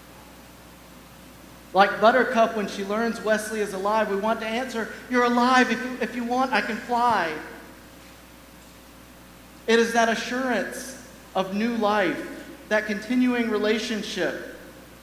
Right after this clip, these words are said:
that the resurrection allows, that is our joy in this season. It is our encounter with the body of Christ that gives us the strength to get through the day-to-day world in which we live.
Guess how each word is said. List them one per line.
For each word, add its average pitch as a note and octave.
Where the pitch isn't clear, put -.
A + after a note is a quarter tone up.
that F3+
the F#3+
resurrection G3
allows, E3+
that F#3
is F#3
our F3+
joy F3
in D#3+
this D3+
season. D#3
It G#3+
is A3+
our A3+
encounter A#3+
with A#3
the G#3
body G#3+
of G#3+
Christ G#3+
that -
gives A#3+
us A#3+
the -
strength B3
to G3
get A3+
through A3
the F#3+
day-to-day G3+
world F3
in D#3+
which F3
we E3+
live. D3+